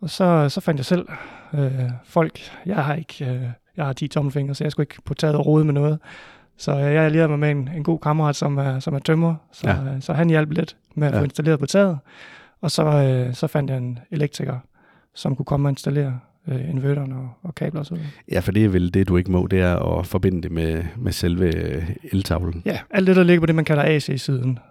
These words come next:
Speaker 1: det må man ikke pille ved, men, men solceller, som er på D C-siden, og kablerne til det, og batteri, det er jo også D C-siden. Det må man gerne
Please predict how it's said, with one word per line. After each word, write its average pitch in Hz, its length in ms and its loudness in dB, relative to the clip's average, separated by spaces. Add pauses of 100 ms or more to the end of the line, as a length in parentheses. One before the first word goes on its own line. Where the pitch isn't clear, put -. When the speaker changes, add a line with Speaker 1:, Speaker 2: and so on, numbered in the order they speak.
(140)
Speaker 1:
det 160 100 2
må 156 100 2
man 139 120 0
ikke 139 140 -4
pille 139 220 -2
ved, 123 120 -4
men, 123 300 -6
men 135 140 -6
solceller, 156 540 0
som 135 160 -2
er 127 60 -2
på 127 100 -6
D 143 60 -4 (100)
C-siden, 143 540 -4
og 143 160 -10
kablerne 143 340 0
til 139 140 -8
det, 160 220 0
og 127 60 -6
batteri, 156 460 -2
det 165 80 -6
er 151 40 -4
jo 139 60 -4
også 143 160 -6
D 175 100 -6
C-siden. 143 340 -8
Det 170 60 -4
må 190 100 -4
man 139 100 -4
gerne 139 120 -6